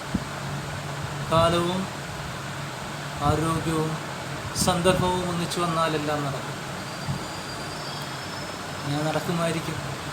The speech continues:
നിങ്ങൾക്കും പോകാൻ ആഗ്രഹമുണ്ടായിരിക്കും, അല്ലേ? പോകാൻ ആഗ്രഹമുള്ളവർ പറയടേ. എന്തായാലും എൻ്റെ വീഡിയോ ഞാനിവിടെ അവസാനിപ്പിക്കുന്നു. നോവൽ ഞാൻ പറഞ്ഞു, നിങ്ങളൊന്ന് വായിക്കുക. നല്ലൊരു റെഫറൻസ് പുസ്തകം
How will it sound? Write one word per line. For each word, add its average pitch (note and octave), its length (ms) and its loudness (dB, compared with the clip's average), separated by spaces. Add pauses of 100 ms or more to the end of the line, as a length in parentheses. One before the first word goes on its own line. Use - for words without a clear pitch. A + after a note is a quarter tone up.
(440)
നിങ്ങൾക്കും F#3 440 6
പോകാൻ F#3 340 8
ആഗ്രഹമുണ്ടായിരിക്കും, D#3+ 840 2 (240)
അല്ലേ? D3 160 4 (1400)
പോകാൻ C#3+ 400 2
ആഗ്രഹമുള്ളവർ E3 540 4
പറയടേ. E3+ 240 4 (2000)
എന്തായാലും G3 360 10
എൻ്റെ F#3+ 200 8
വീഡിയോ F#3+ 300 10
ഞാനിവിടെ F#3 320 6
അവസാനിപ്പിക്കുന്നു. E3+ 640 2 (560)
നോവൽ F3+ 300 6 (120)
ഞാൻ F3+ 160 4
പറഞ്ഞു, E3+ 260 2 (720)
നിങ്ങളൊന്ന് E3 380 0
വായിക്കുക. D#3+ 380 4 (960)
നല്ലൊരു F#3+ 300 6
റെഫറൻസ് F#3+ 420 6
പുസ്തകം F#3 240 4